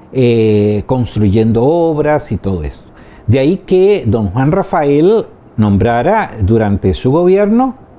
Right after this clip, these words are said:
ciudad a Punta Arenas, eh, construyera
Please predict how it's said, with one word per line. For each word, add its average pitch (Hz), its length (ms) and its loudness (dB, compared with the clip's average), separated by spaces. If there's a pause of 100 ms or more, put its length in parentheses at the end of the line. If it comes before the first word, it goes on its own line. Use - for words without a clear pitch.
(420)
ciudad 139 640 0 (480)
a 104 100 -4
Punta 104 300 -2
Arenas, 110 640 -4 (560)
eh, 117 400 0
construyera 135 1080 0